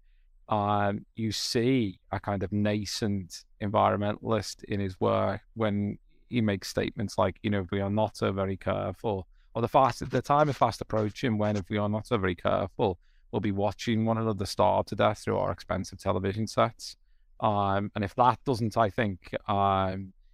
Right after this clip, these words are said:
indicate, um, where he would be today politically, I don't think anything would. You know, to me, he's a, a pioneer and a visionary, and, you know, though celebrated in the Labour Party, probably not celebrated enough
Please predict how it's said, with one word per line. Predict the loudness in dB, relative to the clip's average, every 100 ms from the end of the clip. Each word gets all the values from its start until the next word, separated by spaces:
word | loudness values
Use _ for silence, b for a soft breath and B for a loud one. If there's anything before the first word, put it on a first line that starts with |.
| _
indicate, | -2 0 0 0 2 2 0 -4 -16 -18 _ _ _ _ -4
um, | -2 0 -2 -4 -6 -10 -2
where | 0 2
he | 0
would | 0 0
be | -2
today | -2 -2 0 0
politically, | 0 -2 -2 -6 -4 0
I | 0
don't | 0 -4
think | -4 -6 -6 -6 -2
anything | -2 -2 -2
would. | -2
You | 0 0
know, | -2 -2
to | -2
me, | 0 0 -2 -2
he's | -6 -6 -2
a, | -2 -2 -8 _ _ _ -14
a | -10
pioneer | -2 -2 0 0 2 2 2
and | 2
a | 0
visionary, | 0 0 0 0 0 0
and, | -2 -4 -8 _ -16 -4
you | 0
know, | 0 0
though | 0 0
celebrated | 0 0 2 -2 -2 -2
in | -2
the |
Labour | 0 -2 -2
Party, | 0 2 2
probably | 0 0
not | -2 -2
celebrated | 0 0 2 0 -2 -2
enough | -2 -2 -6 -20